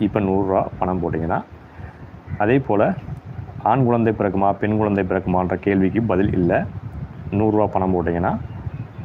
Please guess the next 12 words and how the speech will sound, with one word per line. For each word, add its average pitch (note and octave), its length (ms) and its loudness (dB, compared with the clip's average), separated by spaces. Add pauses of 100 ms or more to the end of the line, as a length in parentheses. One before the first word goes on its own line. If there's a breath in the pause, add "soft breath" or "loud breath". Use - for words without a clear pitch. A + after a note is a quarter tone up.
(100)
அதே G#2+ 120 4 (100)
போல G2+ 160 2 (160)
எதிர்காலம் B2 520 6
எப்படி G#2+ 260 2
இருக்கும், G2+ 300 2
வருங்காலம் A#2 480 4
எப்படி G2+ 200 2
இருக்கும் F#2+ 260 2
அப்படிங்கிற F#2+ 360 2
கேள்விக்கு G2 400 2
பதில் F#2+ 220 4
இல்லை. F2+ 160 4